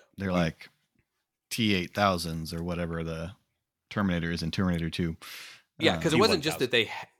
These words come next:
Speaker 1: T one thousand.
Speaker 2: it wasn't just that they had spikes. It was that they could make, they could form spikes. They could
Speaker 3: Yeah,
Speaker 2: change
Speaker 3: like
Speaker 2: their
Speaker 1: It's like a malleable form to him.
Speaker 2: Mm-hmm.
Speaker 3: Yep.
Speaker 2: Which,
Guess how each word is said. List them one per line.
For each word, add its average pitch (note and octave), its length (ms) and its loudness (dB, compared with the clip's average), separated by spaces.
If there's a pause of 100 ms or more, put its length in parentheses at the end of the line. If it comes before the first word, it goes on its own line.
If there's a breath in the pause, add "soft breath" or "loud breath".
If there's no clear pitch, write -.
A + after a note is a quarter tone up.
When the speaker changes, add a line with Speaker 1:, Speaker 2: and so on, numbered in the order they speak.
(120)
Speaker 1:
T G#2 120 -4
one E2 200 -6
thousand. D2+ 320 -16 (300)
Speaker 2:
it B2+ 80 0
wasn't D3 260 2
just C#3 160 -8
that G#2+ 140 -8
they E2+ 100 -2
had G2+ 480 0
spikes. - 540 -6
It F#2+ 80 -16
was F2+ 160 -10
that F2 180 -6
they F2+ 140 -8
could E2 360 -10
make, F2+ 460 -4
they F#2+ 80 -6
could F2 140 -10
form F2 480 -4
spikes. - 500 -14 (100)
They F2+ 120 -12
could G2+ 120 -6
Speaker 3:
Yeah, A2 180 6
Speaker 2:
change - 40 0 (220)
Speaker 3:
like F#2 60 -12
Speaker 2:
their F2 360 -4 (480)
Speaker 1:
It's - 80 -20
like F#2+ 100 -10
a F#2+ 60 -2
malleable F2 640 -2
form D#2+ 400 -4
to D#2+ 180 -6
him. D2+ 140 -6
Speaker 2:
Mm-hmm. G#2 160 -4 (180)
Speaker 3:
Yep. F2 240 -8 (1700 loud breath)
Speaker 2:
Which, F2 460 -2